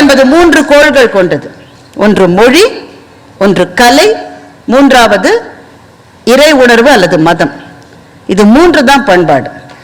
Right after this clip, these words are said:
இவங்க சொன்ன மாதிரிலாம் வீட்ல இட்லி அவிக்க முடியல, குழம்பு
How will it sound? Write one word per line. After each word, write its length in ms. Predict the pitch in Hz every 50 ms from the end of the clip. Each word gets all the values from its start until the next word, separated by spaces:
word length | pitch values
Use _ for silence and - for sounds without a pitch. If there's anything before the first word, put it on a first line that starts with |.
| - - - - - 269
இவங்க 200 | 285 294 285 277 269
சொன்ன 220 | 277 285 285 311 302 285
மாதிரிலாம் 380 | 285 277 277 277 277 277 277 262
வீட்ல 240 | 294 294 233 269 269 262 262
இட்லி 200 | 254 247 262 277 269
அவிக்க 240 | 262 254 262 254 254 254 247 254
முடியல, 280 | 269 247 277 277 277 277 269 269 262
குழம்பு 280 | 262 262 262 262 254